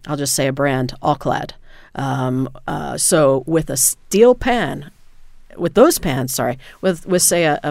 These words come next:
a, a pan that has different types of metals, if you put that on direct heat with nothing in it, you will eventually ruin that pan. What will happen is it will expand, you'll get little bubbles on the surface,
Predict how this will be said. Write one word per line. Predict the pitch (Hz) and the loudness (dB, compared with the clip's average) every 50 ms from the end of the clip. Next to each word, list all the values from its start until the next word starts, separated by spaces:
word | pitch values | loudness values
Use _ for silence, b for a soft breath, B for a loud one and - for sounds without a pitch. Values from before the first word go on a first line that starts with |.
| 151 143 - | -4 -4 -4
a, | - 151 139 - - | -6 -6 -6 -4 -6
a | 151 147 | -8 -8
pan | - - 185 185 180 | -4 -4 -2 -2 -2
that | 165 139 | -2 -2
has | 160 160 151 - | -4 -4 -6 -4
different | - 165 - - 135 - - | -6 -6 -6 -6 -8 -8 -4
types | - 143 135 - | -6 -6 -4 -4
of | 147 143 | -6 -4
metals, | 156 160 147 135 135 131 B B B B B B B | -2 -2 -2 -2 -4 -6 B B B B B B B
if | - - | -2 -2
you | 214 226 | -2 0
put | - 233 208 | 0 -2 0
that | 190 185 180 | 0 0 0
on | 175 156 143 139 131 - - | 0 0 -2 -4 -6 -8 -8
direct | - 160 147 170 196 202 - | -6 -2 0 0 0 0 -2
heat | - 196 170 - | -4 -4 -4 -2
with | - 143 - 160 | -2 -4 -2 -2
nothing | 165 175 175 165 156 156 | -2 -2 -2 -2 -2 -2
in | 151 143 | -2 -2
it, | 135 131 131 b b b b b b b | -2 -6 -8 b b b b b b b
you | - 160 | 0 2
will | 170 160 151 | 4 4 2
eventually | 143 131 143 139 135 - 151 135 127 | 2 0 -2 -2 -2 -2 -2 -2 -2
ruin | 117 127 135 147 156 151 143 139 | -2 -2 0 0 2 2 2 0
that | 135 135 135 | -2 -2 -4
pan. | - 165 139 120 127 131 | -4 -4 -4 -4 -2 -2
What | 131 131 - | -4 -2 -2
will | 135 139 | -2 -2
happen | 135 131 131 131 131 131 127 | -2 -2 -4 -4 -4 -4 -2
is | 127 127 123 - | -2 -4 -4 -4
it | 135 127 | -4 -2
will | 147 139 135 | -2 -2 -2
expand, | 127 - - - - 185 180 180 180 170 165 - B B B B B B B | -2 -4 -4 -2 0 0 0 0 -2 -2 -4 -6 B B B B B B B
you'll | - 151 139 | -4 -2 0
get | 160 - | 2 2
little | 147 143 139 | 2 2 0
bubbles | 127 131 - 160 160 170 165 156 - | 0 2 2 4 4 4 4 4 4
on | 160 151 | 2 2
the | 151 151 | 0 0
surface, | - - 170 170 165 - 175 165 165 - - | 0 0 0 0 0 0 -2 -2 0 -2 -4